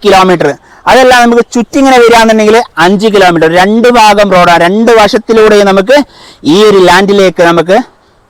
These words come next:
വന്നു ചേരാൻ സാധിക്കും. അങ്ങനെ നിങ്ങൾക്ക് എന്തിനും ഏതിനും പറ്റുന്ന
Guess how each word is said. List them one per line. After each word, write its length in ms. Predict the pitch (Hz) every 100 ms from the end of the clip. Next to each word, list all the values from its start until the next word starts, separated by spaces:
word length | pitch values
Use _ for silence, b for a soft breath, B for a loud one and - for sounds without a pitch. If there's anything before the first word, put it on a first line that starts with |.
| -
വന്നു 300 | 165 185 190 180
ചേരാൻ 340 | 185 175 165 165 -
സാധിക്കും. 440 | 160 156 151 135 b b b - 165
അങ്ങനെ 300 | 196 214 214 196
നിങ്ങൾക്ക് 360 | 196 185 185 147 _ - 170
എന്തിനും 400 | 208 214 220 214 170 180
ഏതിനും 340 | 220 226 220 196
പറ്റുന്ന 280 | 180 185